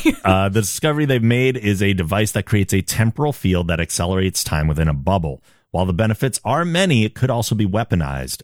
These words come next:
Speaker 2: Aronov didn't want to notify the Union over subspace channels 'cause he feared the Krill would intercept. And we don't know a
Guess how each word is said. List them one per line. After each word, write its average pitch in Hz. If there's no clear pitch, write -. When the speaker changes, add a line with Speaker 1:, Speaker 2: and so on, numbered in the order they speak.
Speaker 2:
Aronov 95
didn't 95
want 92
to 90
notify 92
the 85
Union 156
over 95
subspace 82
channels 135
'cause 82
he 80
feared 107
the 87
Krill 87
would 80
intercept. 80
And 117
we 165
don't 214
know 156
a 110